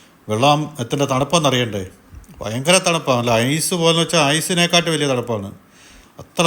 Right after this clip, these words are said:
തണുപ്പായി. പാറയ്ക്കുള്ളിൽ നിന്ന് വരുന്ന വെള്ളമല്ലേ, അതുകൊണ്ട് വെള്ളത്തിന് ഭയങ്കര തണുപ്പാണ്. അപ്പം ഞങ്ങൾ, ഏ, നമ്മുടെ ഈ വീഡിയോ ഇവിടെ പൂർണ്ണമാവുകയാണ്. അപ്പം നിങ്ങളെല്ലാവരും ഞങ്ങളുടെ വീഡിയോ കാണണം, ഷെയർ ചെയ്യണം, സബ്സ്ക്രൈബ് ചെയ്യണം, പ്രോത്സാഹിപ്പിക്കണം,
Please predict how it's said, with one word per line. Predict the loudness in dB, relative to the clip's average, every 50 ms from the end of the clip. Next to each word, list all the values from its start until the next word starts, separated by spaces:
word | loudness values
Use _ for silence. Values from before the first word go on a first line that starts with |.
| 4
തണുപ്പായി. | 4 4 2 2 2 0 2 2
പാറയ്ക്കുള്ളിൽ | 4 4 4 2 2 0 0 0 0 0 0
നിന്ന് | -2 0 0 0
വരുന്ന | 0 0 0 0 0
വെള്ളമല്ലേ, | 2 4 2 2 2 -2 -6 -10 -12 -16 -20 -20 -20 -20 -20 -20 -20 -20 -16 -16 -14 -14 -16 -18 -20 -16 -10
അതുകൊണ്ട് | -6 -4 -2 0 0 0
വെള്ളത്തിന് | 0 0 -2 -2 -4 -4 -2 0
ഭയങ്കര | -2 -2 -2 -4 0 0 0 0 0 -2
തണുപ്പാണ്. | -6 -4 -4 -4 -6 -6 -6 -12 -20 -20 -20 -20 -20 -20 -20 -20 -20 _ _ _ _ _ _ -20 -20 -20 -20 -20 -20 -20 -20 -20 -20 -20
അപ്പം | -12 -10 -6 0 0
ഞങ്ങൾ, | 0 2 2 2 4 4 4 2 0 -4 -14 -20 -20 _ _ _ _ -6 -2 0
ഏ, | 2 2 2 2 2
നമ്മുടെ | 0 2 2 4 2 2
ഈ | 2 2
വീഡിയോ | 2 4 4 4 4
ഇവിടെ | 2 0 -2 -2 -2
പൂർണ്ണമാവുകയാണ്. | -2 -2 0 0 2 2 4 4 4 4 2 2 0 0 -4 -6 -8 -16 -20 -20 _ -20 -20 -20 -20 -20 -20 -20 -16 -10 -8
അപ്പം | -2 -2 0 0 0 0
നിങ്ങളെല്ലാവരും | 0 0 0 0 0 2 2 2 4 2 2 0 0
ഞങ്ങളുടെ | -2 -2 0 2 2 0 0 -4 -6 -6
വീഡിയോ | -2 0 0 0 0 0 0
കാണണം, | 0 2 2 0 -2 -2 -4 -6 -12 -20 -20 _ -20 -20 -20 -18 -10 -2
ഷെയർ | 2 2 4 4 4 4
ചെയ്യണം, | 4 4 4 2 0 -2 -4 -4 -6 -12 -20 -16 -10 -8
സബ്സ്ക്രൈബ് | -8 -8 -6 -4 -2 0 0 2 2 2
ചെയ്യണം, | 2 2 0 -2 -2 -4 -6 -12 -20 -18 -10
പ്രോത്സാഹിപ്പിക്കണം, | -6 -4 -4 -2 0 0 0 0 0 -2 -2 -2 -2 -4 -6